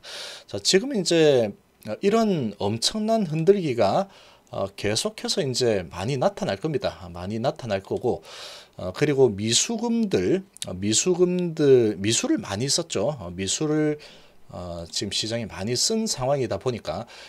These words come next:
이런 뭐, 어, 큰 이 흔들기가, 어, 나올 만하죠. 어, 지금 계속 겁을 줬다가, 어, 또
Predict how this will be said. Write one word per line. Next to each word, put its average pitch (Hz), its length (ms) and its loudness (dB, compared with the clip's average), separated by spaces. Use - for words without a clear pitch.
이런 175 320 -2
뭐, 101 300 0
어, 82 340 -18
큰 190 800 -4
이 110 140 -6
흔들기가, 165 880 0
어, 85 640 -18
나올 147 280 0
만하죠. 160 580 -2
어, 85 200 -14
지금 95 240 -14
계속 - 320 -10
겁을 151 300 2
줬다가, 147 680 0
어, - 160 -16
또 95 340 -2